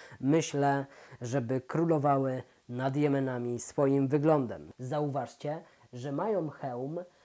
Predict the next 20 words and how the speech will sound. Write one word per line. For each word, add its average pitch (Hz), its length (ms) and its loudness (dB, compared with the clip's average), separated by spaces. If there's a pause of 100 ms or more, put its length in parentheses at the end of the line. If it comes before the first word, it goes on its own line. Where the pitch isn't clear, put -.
(300)
jednak 160 500 -2
mniejszy 139 560 0
od 120 220 -10 (500)
Jemenów, 127 720 -4 (220)
ale 196 260 6
dalej 123 460 -4 (260)
jest 117 320 -10
hełm. 147 480 8 (240)
I 254 80 -2
te 254 120 0
kameleony 143 520 0
się 117 180 -12
nazywają 113 600 -8
kameleonami 127 680 -4
hełmiastymi, 180 920 2 (320)
z - 120 -16
kolei 196 460 6 (340)
kameleony 156 760 6 (260)
jemeńskie 131 720 2 (180)
jemeńskimi. 127 960 0